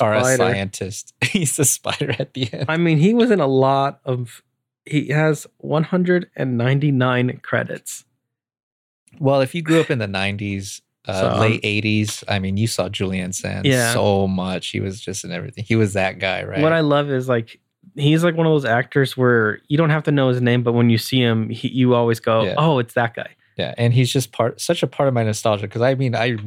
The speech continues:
Speaker 1: seriously love Warlock.
Speaker 2: Damn, that is some negative news, buddy.
Speaker 1: And it was just like, "Fuck, really?" You know, and it's early, you know? He, I mean, he still had so much,
Speaker 2: Yeah.
Speaker 1: you know, it's just, ugh.
Speaker 2: Well, you, you wanted to add it that the,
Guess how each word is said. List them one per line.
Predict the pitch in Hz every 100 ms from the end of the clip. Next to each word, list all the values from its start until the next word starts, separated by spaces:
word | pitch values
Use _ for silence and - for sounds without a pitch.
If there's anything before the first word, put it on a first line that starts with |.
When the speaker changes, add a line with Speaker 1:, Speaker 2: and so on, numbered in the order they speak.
| 101
Speaker 1:
seriously | - - 104 101 104
love | 95 92
Warlock. | 98 - - 110 - _ _ _ -
Speaker 2:
Damn, | 123 123 110
that | 107 135
is | 156 165
some | 131 113
negative | 120 131 135 131
news, | 123 120
buddy. | 113 107 107
Speaker 1:
And | 120
it | 120
was | 110
just | 131 -
like, | -
"Fuck, | - - 151 131 82 -
really?" | 127 147 143 139 139 131 _ _ -
You | 123
know, | 120 127
and |
it's | 135 131
early, | 185 208 143 104
you | 101
know? | 110 120 131
He, | 131
I | 131
mean, | 123
he | 120 113
still | - 117
had | 110 107 - _ _ _ _
so | - - 110
much, | 110 101 - - -
Speaker 2:
Yeah. | 135 139 147 120 -
Speaker 1:
you | 113
know, | 104 107
it's | 117
just, | - 104 - - _
ugh. | - 90 - - _ _ _ _ -
Speaker 2:
Well, | 143 147
you, | 143
you | 135 135
wanted | 143 156 156 135
to | 127
add | 139 143
it | 127
that | 123 120
the, | 120 113 110